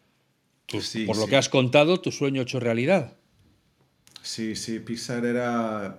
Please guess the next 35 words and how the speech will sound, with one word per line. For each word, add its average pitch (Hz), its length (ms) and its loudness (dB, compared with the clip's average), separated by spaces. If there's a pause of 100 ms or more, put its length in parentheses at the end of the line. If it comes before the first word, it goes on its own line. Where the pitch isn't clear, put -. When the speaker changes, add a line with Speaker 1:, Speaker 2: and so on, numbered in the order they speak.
(140)
Speaker 2:
yo 117 160 -10
ya, 117 140 -4
ya 113 320 -4
llevaba, 120 680 -4
pues, - 380 -10 (500)
desde 117 300 0
que 117 120 -2
vi 139 120 4
la 175 160 2
primera 113 340 2
película 104 380 -4
de 101 100 -4
Toy 98 160 -6
Story, 135 540 -6 (480)
era, 127 760 -4 (540)
era 120 300 -4
una 127 200 0
meta. 104 480 -6 (960)
Trabajar 101 500 -8
en 123 120 -4
ese 117 180 -8
estudio, 113 560 -2
sabiendo 113 460 -4
la 98 120 -6
gente 120 440 -6
que 117 80 -4
había 110 140 -6
en 107 80 -8
ese 101 160 -10
estudio, 113 520 -10 (1040)
para 98 180 -8
mí 104 180 -6
ese 113 300 -6
era 117 160 -4
un, 107 720 0